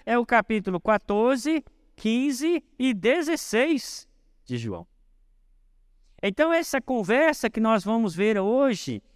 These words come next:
esse diálogo de Jesus com esses dois discípulos, é o começo de um discurso que se delonga pelo capítulo quatorze, quinze e dezesseis.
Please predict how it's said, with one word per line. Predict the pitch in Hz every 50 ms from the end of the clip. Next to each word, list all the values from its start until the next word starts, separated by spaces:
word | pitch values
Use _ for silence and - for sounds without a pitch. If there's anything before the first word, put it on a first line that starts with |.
| _ _
esse | - 190 208 - - 202
diálogo | 170 180 202 196 208 240 262 277 269 247 202 214
de | 208 196 208 190
Jesus | 151 180 180 160 131 196 240 277 302 247
com | - - 226 208
esses | 214 202 - 202 180 151
dois | - 190 226 247 247
discípulos, | 226 226 180 - - 165 151 - - 190 208 226 - - _ _ _ _ _ _ -
é | 202 220
o | 233 220
começo | - - 247 247 240 262 302 330 349 330 254 - - - 254 247
de | 190 190
um | 226 233
discurso | 208 208 185 - - - 214 214 190 139 - - - - - _ _ _ _ _ _ _ _ _ _ _ _ _ _ _ _ _ _ _ _ _ _ _ _
que | - - 165
se | 151 - 185
delonga | 165 185 196 190 190 196 214 226 226 214 165 143 127
pelo | - - 156 151 151
capítulo | - 170 151 - 156 143 - 139 143
quatorze, | - - 160 147 - - 170 185 202 196 180 185 180
quinze | - - - 151 151 156 147 139 131 - 151 147 151 - _ _ _ _ _ _ _ _ _ _
e | - 135 120
dezesseis. | 101 101 98 101 127 120 - - 87 71 - - - -